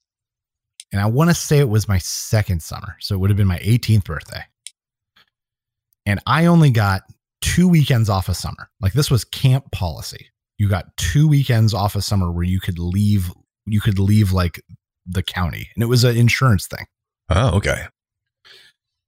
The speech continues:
Speaker 1: And so I was like, "Well," I had to give one of those weekends up to graduate high school. I remember they would not bend on that.
Speaker 2: <sighs> Gosh.
Speaker 1: So I, like, graduated, had a day, and then had to go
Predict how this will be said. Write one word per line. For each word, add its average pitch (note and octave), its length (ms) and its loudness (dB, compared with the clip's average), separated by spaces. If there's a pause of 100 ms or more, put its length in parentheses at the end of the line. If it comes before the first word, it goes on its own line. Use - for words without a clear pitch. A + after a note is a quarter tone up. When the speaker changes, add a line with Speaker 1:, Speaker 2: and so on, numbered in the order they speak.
(160)
Speaker 1:
And G2+ 200 2
so G2+ 200 2
I F#2 100 2
was F2 120 0
like, F#2 180 -2
"Well," G#2+ 320 2 (720)
I A#2+ 60 2
had C3 160 2
to C#3 40 2
give B2+ 220 2
one A#2 200 4
of E3+ 60 4
those E3+ 180 2
weekends D3 340 4
up B2 180 0
to A2+ 100 0
graduate G#2+ 680 0
high G#2+ 200 -2
school. - 480 -8
I - 40 -4
remember C3 260 2
they A2+ 100 2
would B2 280 2
not C#3+ 300 2
bend G2+ 240 6
on C#2 180 -6
that. - 920 -8 (220)
Speaker 2:
<sighs> - 100 -20
Gosh. - 480 -2 (1000)
Speaker 1:
So - 160 -2
I, C#3+ 140 2
like, C#3 280 2
graduated, D#3+ 760 0
had B2+ 280 0
a A2 80 4
day, G2 580 0
and G#2+ 180 2
then G#2 100 4
had G2 200 2
to G2 60 -2
go F2 440 0